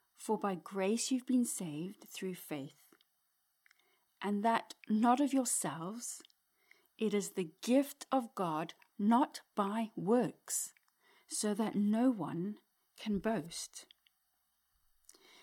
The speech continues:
You see, if we could earn our salvation, we could boast about it.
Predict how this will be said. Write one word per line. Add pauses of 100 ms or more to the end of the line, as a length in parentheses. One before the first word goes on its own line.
(320)
You
see,
if
we
could
earn
our
salvation, (400)
we
could
boast
about
it.